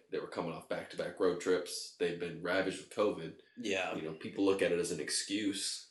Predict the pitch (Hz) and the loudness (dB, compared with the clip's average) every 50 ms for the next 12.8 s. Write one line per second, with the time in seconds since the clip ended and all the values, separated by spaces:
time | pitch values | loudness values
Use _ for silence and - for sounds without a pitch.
0 | - - - 87 - - - 92 - - - - 90 85 - - - - - - | -10 -8 -6 -4 -4 -4 -6 -8 -8 -2 2 2 4 4 4 0 -2 -10 -8 -8
1 | - - - - - - - - - - 120 117 107 101 92 95 107 104 101 101 | -8 -8 -8 -12 -12 -8 -6 -4 0 2 4 4 6 4 4 2 -2 -2 0 2
2 | 104 101 92 85 90 87 87 - - - 92 - - - 101 92 - - 90 85 | 4 4 4 4 2 0 0 0 0 -2 -2 -2 0 -2 0 0 0 -2 0 2
3 | 95 95 98 95 95 87 82 85 80 87 90 87 90 85 85 82 - - - - | 4 4 4 4 0 -2 -4 -4 -4 -4 -4 -4 -4 -4 -4 -6 -10 -14 -20 -20
4 | - - _ _ _ _ _ - 104 104 - 107 101 92 - 101 98 101 98 - | -20 -20 _ _ _ _ _ 0 2 6 6 6 6 6 6 6 6 6 6 2
5 | - 90 - 98 92 87 85 82 80 80 82 82 - - 87 - - - 98 90 | -2 -2 2 2 2 2 2 -2 -6 -8 -10 -10 -10 -10 -8 -6 -4 -2 0 -2
6 | 85 - - 90 92 - - - - - - 87 - - - 92 92 - - - | -2 0 0 0 0 0 -2 -4 -4 -4 -2 -2 -2 -2 0 -2 -2 -2 -6 -2
7 | - - 147 139 139 - 120 107 95 90 95 92 - - - 107 98 95 98 - | 4 6 8 8 8 6 2 2 2 2 2 0 2 2 4 4 4 4 0 -6
8 | - - 101 90 - - - 87 78 73 78 76 - - - - - - - - | -4 -2 -2 -2 -2 -2 -2 -2 0 0 0 0 -2 -4 -6 -6 -6 -6 -6 -4
9 | - 85 80 71 - - - - - _ _ _ _ _ _ _ _ _ _ _ | -2 0 0 0 0 -4 -10 -16 -20 _ _ _ _ _ _ _ _ _ _ _
10 | _ _ _ _ _ - 101 - 107 104 101 - - 92 87 85 - - - - | _ _ _ _ _ -2 2 6 6 6 6 6 4 2 2 2 0 -4 -4 0
11 | - 113 113 113 107 95 92 90 87 85 87 85 85 82 82 87 98 98 98 95 | 4 6 8 8 8 8 6 4 2 2 2 2 0 0 2 2 4 4 4 4
12 | 92 85 85 85 - - - 95 92 92 90 87 80 76 73 73 | 2 2 0 -2 -2 0 2 2 2 2 0 -2 -4 -6 -6 -6